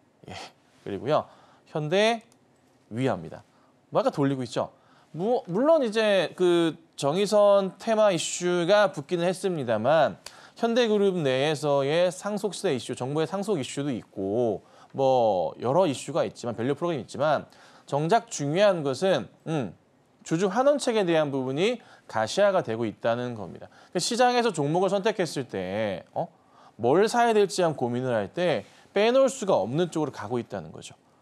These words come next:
현대제철이 가장 마지막이에요. 조만간 현대제철 움직입니다.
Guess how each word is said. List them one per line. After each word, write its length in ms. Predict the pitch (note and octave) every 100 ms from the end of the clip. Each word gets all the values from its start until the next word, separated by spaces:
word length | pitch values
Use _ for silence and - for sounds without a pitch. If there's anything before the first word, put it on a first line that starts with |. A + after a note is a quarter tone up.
| _ _ _ -
현대제철이 760 | - C4+ D4 B3+ - A3+ A3
가장 340 | - C3 F3 A2
마지막이에요. 640 | A2+ E3+ E3+ C#3 G2 D#2+ - _ _ _ _
조만간 680 | - E3 A3+ A3+ A3 B3 A3+
현대제철 680 | A#3+ A#3 G3+ - G3 F#3+ -
움직입니다. 640 | C3+ D3 D#3+ B2+ - -